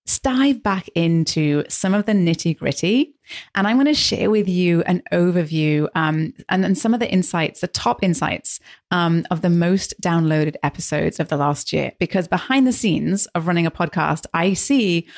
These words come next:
what the data looks like. Just like you have data in your studio business, I can see what episodes are really popular, which ones get downloaded most. Um, and so I wanna share with you some of those tips from some of those episodes,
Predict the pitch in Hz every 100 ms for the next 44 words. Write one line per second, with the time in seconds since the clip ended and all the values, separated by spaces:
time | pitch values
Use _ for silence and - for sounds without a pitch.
0 | - - - 190 180 175 165 165 165 160
1 | 160 151 - 165 190 190 214 214 196 196
2 | 196 190 - 170 160 160 - 170 170 156
3 | 151 156 147 - 165 - 180 - 269 190
4 | 165 165 180 - - 170 165 165 156 156
5 | - 165 156 160 165 - 165 165 277 -
6 | - - - 185 185 190 180 175 180 -
7 | 160 151 147 151 147 147 151 190 262 -
8 | - - - - 165 160 - 175 170 190
9 | 170 165 196 226 185 - 180 175 160 170
10 | 160 - 175 160 160 160 156 - 269 -
11 | - - 196 180 - 165 151 151 143 135
12 | - 147 - - - - -